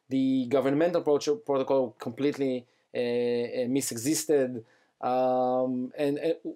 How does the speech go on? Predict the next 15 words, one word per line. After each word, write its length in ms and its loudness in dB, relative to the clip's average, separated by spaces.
it 160 -2
was 140 4
just 260 0
n-, 360 2
very 320 4
early, 480 4
uh, 20 0
and 680 2
visionary, 500 4
but, 220 0
but 160 0
very 260 4
far 360 0
from 220 -2
implementation. 760 0